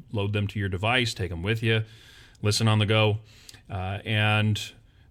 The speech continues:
uh, so there's that. If you have a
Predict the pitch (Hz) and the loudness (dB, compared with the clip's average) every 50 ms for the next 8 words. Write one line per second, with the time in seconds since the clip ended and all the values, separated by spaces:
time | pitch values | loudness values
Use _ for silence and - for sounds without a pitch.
0 | _ - 90 98 95 95 - - 127 113 110 107 107 104 - - - _ _ - | _ -12 -10 -8 -6 -6 -2 0 2 2 2 2 2 0 -4 -10 -18 _ _ -20
1 | - - _ - 131 110 117 127 139 131 117 123 127 131 135 127 127 139 156 - | -20 -20 _ -8 -4 -2 0 0 0 0 -2 -2 0 0 2 4 4 2 2 0
2 | - 135 117 113 - 123 127 131 135 135 - - 113 104 131 143 143 143 143 139 | -2 -4 -4 -2 -2 0 0 2 0 -2 -2 -4 -4 -2 -2 0 0 0 0 -2
3 | 127 117 - - 123 123 123 120 117 117 117 110 | -4 -6 -6 -6 -4 -2 -2 0 0 0 0 -2